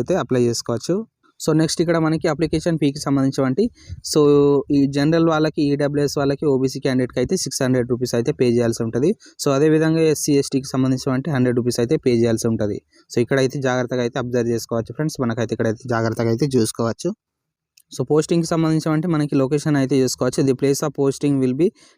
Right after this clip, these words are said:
depending on upon the banks అనేసి అయితే ఇక్కడైతే చూసుకోవచ్చు. The place of posting will be depending upon the banks అనేసి అయితే ఇక్కడైతే చూసుకోవచ్చు. అదేవిధంగా recruitment for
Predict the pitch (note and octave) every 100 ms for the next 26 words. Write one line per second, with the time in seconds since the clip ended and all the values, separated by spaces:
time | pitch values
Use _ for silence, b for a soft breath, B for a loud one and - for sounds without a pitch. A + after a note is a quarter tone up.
0 | - C3 D#3 D3+ D3 D3 - D#3+ - D#3+
1 | D3 - _ _ _ _ _ _ C#3 C#3+
2 | C#3 C3+ C3+ C3+ C3 C3 B2 C3+ B2+ A#2+
3 | C3+ B2 A#2+ A#2+ A#2 C#3 B2 C3 B2+ -
4 | B2 - B2 B2 C3 B2 A#2 A2+ C3 B2
5 | A#2+ B2 B2 B2 B2 A#2 B2 A#2+ B2 B2
6 | A2+ A2+ A#2 A#2 A2+ A2+ B2 A#2 G#2+ A#2+
7 | A#2 A2 A2 A2+ G#2+ E3 B B B C3+
8 | C#3+ C#3+ D3 C#3 C3+ C#3+ C#3 -